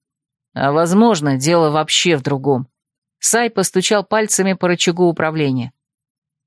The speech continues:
«В любом случае, для начала нам необходимо получить подтверждение тому, что достать кровь из зеркала вообще возможно. А уж после, если такая возможность подтвердится, будем думать, кто в состоянии это сделать.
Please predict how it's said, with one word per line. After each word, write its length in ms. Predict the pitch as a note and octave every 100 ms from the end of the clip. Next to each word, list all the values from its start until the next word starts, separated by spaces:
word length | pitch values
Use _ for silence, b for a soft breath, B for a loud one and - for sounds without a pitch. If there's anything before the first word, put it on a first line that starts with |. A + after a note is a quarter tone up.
| _
«В 120 | C#3 C#3+
любом 420 | D3 D3 D#3+ D3
случае, 500 | - D#3 D#3 - D3+
для 180 | C#3+ C#3+
начала 460 | C#3 - E3 D#3
нам 260 | D3+ D3+ D3+
необходимо 600 | D3 C#3+ - C#3+ D#3 D3
получить 420 | C#3+ D3 - D3
подтверждение 840 | - C#3 D3 D3+ D3 D3+ C3 A#2+ G2
тому, 340 | - C#3+ G3
что 220 | F3+ C#3+
достать 400 | B2+ C3 - C#3+
кровь 320 | - D3+ D3+ D3
из 80 |
зеркала 460 | C3 D3 D3 D3+ D3
вообще 380 | C#3+ C3+ - D3+
возможно. 600 | C#3 C#3 C#3+ A#2 - - - _ _ _ _ _ _
А 200 | - C3+
уж 280 | D3+ - -
после, 500 | F#3+ G3+ - D3+ B2+ _ _ _ _
если 360 | C#3+ D3+ C#3 D3+
такая 440 | E3+ E3+ D#3+ C3
возможность 600 | C3+ D3 E3 D#3 C#3+ C#3
подтвердится, 760 | - D3+ C#3+ D3+ E3 F#3+ - D3+ _ _ _ _ _
будем 640 | C#3 D3+ E3+ F3+ G3+ F#3+
думать, 360 | D3 D#3+ E3 D#3+
кто 260 | - - D3+
в 80 |
состоянии 720 | - D#3+ - C#3+ C#3+ C#3 C#3+
это 160 | C#3+ C#3+
сделать. 540 | C3 C3 B2+ A#2+ -